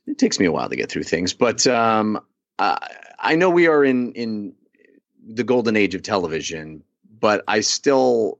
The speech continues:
uh, don't say this statement very often. Fleabag season two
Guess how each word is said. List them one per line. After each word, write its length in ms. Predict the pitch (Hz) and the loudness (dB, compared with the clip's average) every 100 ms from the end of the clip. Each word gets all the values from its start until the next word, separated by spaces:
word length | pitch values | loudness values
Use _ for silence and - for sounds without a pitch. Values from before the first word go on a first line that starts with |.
| _ | _
uh, 420 | - 95 90 78 67 - - 95 | -4 -2 0 -2 -6 -10 -18 -2
don't 280 | 123 120 120 | 0 0 0
say 300 | - 117 104 | 0 2 2
this 360 | 87 85 110 - | 0 -2 0 2
statement 540 | - 87 90 87 78 | 0 -2 -4 -8 -8
very 180 | 87 87 | -4 -2
often. 460 | 80 78 - 69 71 _ - _ _ _ _ _ _ | -2 -4 -6 -16 -18 _ -20 _ _ _ _ _ _
Fleabag 480 | - 165 202 196 139 | -4 0 2 2 2
season 320 | 151 127 117 | 0 0 0
two 480 | - 120 104 98 | -2 0 0 -2